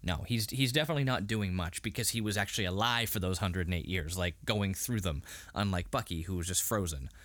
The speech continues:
Um, but whatever. We're not gonna get into that theory about if that's considered time travel or not because he was unconscious during those times. Did he travel into the future? No, he just preserved his body from aging. That's not time travel.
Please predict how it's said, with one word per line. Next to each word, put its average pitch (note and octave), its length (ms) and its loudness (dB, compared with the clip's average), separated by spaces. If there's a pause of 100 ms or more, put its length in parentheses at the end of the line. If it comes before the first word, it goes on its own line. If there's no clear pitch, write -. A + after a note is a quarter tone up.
(520)
Um, D2 380 0 (320)
but D#2 200 -2 (380)
whatever. F2 400 -4 (720)
We're A#2+ 80 2
not A2+ 160 4
gonna G#2+ 160 2
get A2+ 180 2
into G#2 160 0
that A#2 260 2
theory F2+ 360 2
about F2 360 0
if G2 120 -4
that's G2+ 200 2
considered G2 460 0
time A#2 260 2
travel F2 340 0
or E2 60 0
not F2+ 220 0
because F#2+ 240 -2
he G2+ 60 0
was F#2+ 140 0
unconscious G#2+ 640 0
during F2+ 300 0
those F2+ 200 0
times. F2 560 0 (200)
Did F#2 100 -6
he A2 100 -2
travel A#2+ 340 2
into C3 180 -2
the B2+ 80 0
future? D3 420 0
No, G#2+ 380 2
he G#2+ 180 -2
just A2 240 -2 (320)
preserved A2+ 440 0
his G#2+ 140 -2
body G#2 320 0
from F2+ 200 -4
aging. E2 400 -2
That's - 180 -6
not F2 140 -4
time F#2 220 -2
travel. B1 340 -6